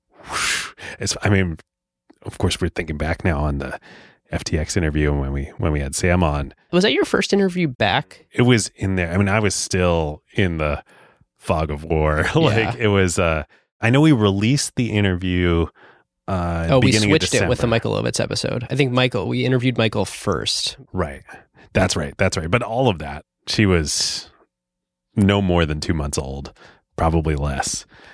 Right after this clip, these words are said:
Speaker 1: Like, <laughs> it's such a
Speaker 2: <laughs>
Speaker 1: fog. Yeah, those first few months. But then this year has been, you know, Jenny went back to work and she works in person. She works at San Francisco Ballet. Like, it's an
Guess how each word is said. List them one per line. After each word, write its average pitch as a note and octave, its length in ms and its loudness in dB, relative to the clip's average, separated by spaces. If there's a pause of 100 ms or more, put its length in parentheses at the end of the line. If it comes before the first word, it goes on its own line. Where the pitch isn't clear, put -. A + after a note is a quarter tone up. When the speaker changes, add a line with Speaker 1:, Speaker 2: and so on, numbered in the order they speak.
(120)
Speaker 1:
Like, F#2 300 0 (160)
<laughs> - 160 -8
it's D3 380 0
such G#2+ 280 0
a F#2 80 0
Speaker 2:
<laughs> - 0 -
Speaker 1:
fog. E2 580 -2 (560)
Yeah, F#2 120 2
those G2 180 0
first D3+ 240 2
few G2 120 2
months. D2+ 420 -4 (160)
But A#2+ 100 2
then A2+ 140 2
this D#3 240 2
year G2 100 2
has F2 140 0
been, G2 100 -2
you E2+ 60 -2
know, D2 80 -4
Jenny F2 180 -2
went D#2 140 -10
back - 140 -12
to G2 100 -10
work D#3+ 400 4
and - 80 -6
she G2+ 100 0
works G2+ 220 -2
in F#2+ 120 0
person. F#2+ 420 2
She F2 100 -4
works E2+ 200 -2
at E2+ 60 -4
San F2+ 140 -2
Francisco E2 360 -4
Ballet. D#2+ 360 0
Like, C#2+ 160 -6
it's D#2 140 -10
an - 60 -18